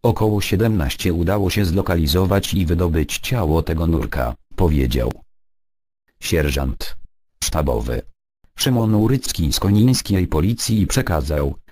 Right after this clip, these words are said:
że zmarły miał czterdzieści sześć lat. Mężczyzna brał udział w grupowym nurkowaniu w zbiorniku wodnym koło miejscowości Honoratka.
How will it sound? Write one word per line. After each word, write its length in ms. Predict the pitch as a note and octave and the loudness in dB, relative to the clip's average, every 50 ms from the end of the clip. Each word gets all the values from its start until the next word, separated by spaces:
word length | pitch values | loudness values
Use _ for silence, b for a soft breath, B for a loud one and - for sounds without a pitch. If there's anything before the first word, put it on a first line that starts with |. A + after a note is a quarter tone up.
| b - | b -4
że 220 | E2 F#2 G2+ E2+ | 0 0 0 2
zmarły 420 | D2 F#2 A2 A#2 B2+ A#2+ G2+ E2+ D#2+ | 2 2 2 2 0 0 0 0 2
miał 300 | E2 F2+ G2 G#2+ G2+ F2 | 2 2 2 2 2 0
czterdzieści 600 | - - - G#2 F2 D2+ D#2+ C#2+ - - F2 E2+ | 0 -2 -2 -2 0 0 -2 -2 -2 -4 -4 -2
sześć 340 | - - F2+ - - - | -2 -2 -2 -2 -2 -2
lat. 380 | - D2+ A#1+ - - - - - _ _ _ _ _ _ _ _ - | -2 -2 -2 -4 -8 -10 -14 -16 _ _ _ _ _ _ _ _ -2
Mężczyzna 600 | G2+ G#2 G#2 G#2 - - - F2 D2+ A2 A2+ G#2 | 0 0 2 0 0 -2 -2 -2 0 0 0 0
brał 260 | - D#2 D#2+ E2+ G2 | 0 0 0 0 0
udział 280 | G2+ A2+ A2 G2 F2 D#2+ | 0 0 2 0 0 0
w 100 | D#2 D2+ | 0 0
grupowym 560 | D2+ F2+ - - A#2 C3 A#2+ B2 A2+ G#2 F#2 | 0 -2 0 0 0 2 2 2 2 2 2
nurkowaniu 640 | F2+ E2+ F#2 - - E2+ D#2 E2 G2 A2 G#2 E2+ D2+ | 2 2 0 0 0 0 2 2 2 4 4 2 2
w 80 | D#2 | 0
zbiorniku 720 | D#2 D#2 D#2+ E2+ E2 D#2+ D#2 D#2+ F#2+ D#2+ C#2+ - - D#2+ D2 | 0 0 0 0 0 2 2 2 2 0 0 0 -2 -2 0
wodnym 420 | F#2 C3+ B2 G#2+ A2 G2 D#2+ D2 | 0 0 0 0 2 2 0 0
koło 320 | - - G#2+ G#2 G#2 F#2+ | 0 0 2 2 2 2
miejscowości 760 | F2 E2+ D#2+ D2+ C#2 - - D#2+ D2+ E2+ F2+ F2+ - - G2+ F2+ | 2 2 2 2 0 -2 -2 0 2 2 2 0 0 -2 -2 -2
Honoratka. 680 | - F2 D#2+ D#2+ E2 E2+ D#2+ - - D#2 C#2 A#1+ A1+ | 0 0 0 0 2 0 0 -2 -2 -4 -4 -4 -6